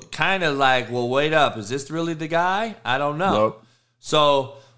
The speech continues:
Speaker 1: we're gonna see. Uh, shout out to, uh, Merle and Craig becoming members. Um, make sure you guys become members, man. We're gonna be going, uh, members only here, uh, this, this week, it looks like.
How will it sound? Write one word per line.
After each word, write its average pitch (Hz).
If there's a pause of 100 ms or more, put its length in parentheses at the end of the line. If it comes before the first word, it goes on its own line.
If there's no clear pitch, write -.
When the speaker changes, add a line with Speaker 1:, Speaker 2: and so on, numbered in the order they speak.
Speaker 1:
we're 170
gonna 180
see. 180
Uh, 151
shout 202
out 185
to, 170
uh, 147
Merle 180
and 156
Craig 185
becoming 165
members. 175 (640)
Um, 143 (220)
make 208
sure 233
you 226
guys 233
become 220
members, 254
man. 202
We're 233
gonna 240
be 220
going, 214
uh, 190
members 214
only 233
here, 196
uh, 175
this, 185
this 170
week, 214
it 185
looks 180
like. 165